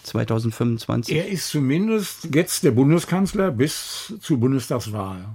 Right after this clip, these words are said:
Speaker 2: Und, äh, ordentliche demokratische Organisationen, das sind wir als S P D, haben auch einen ordentlichen Plan,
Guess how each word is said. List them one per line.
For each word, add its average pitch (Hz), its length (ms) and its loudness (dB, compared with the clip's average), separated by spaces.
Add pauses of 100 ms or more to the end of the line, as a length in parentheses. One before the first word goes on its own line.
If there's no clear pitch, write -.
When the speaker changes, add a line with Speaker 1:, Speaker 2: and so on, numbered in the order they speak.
(840)
Speaker 2:
Und, 123 320 -4
äh, 120 380 2 (480)
ordentliche 160 440 4
demokratische 143 1080 2 (640)
Organisationen, 139 800 2
das 110 140 2
sind 151 260 2
wir 170 120 6
als 156 140 4
S 190 220 -4
P 165 100 -2
D, 170 200 4
haben 151 340 0
auch 160 180 0
einen 160 180 -2
ordentlichen 160 520 0
Plan, 147 560 0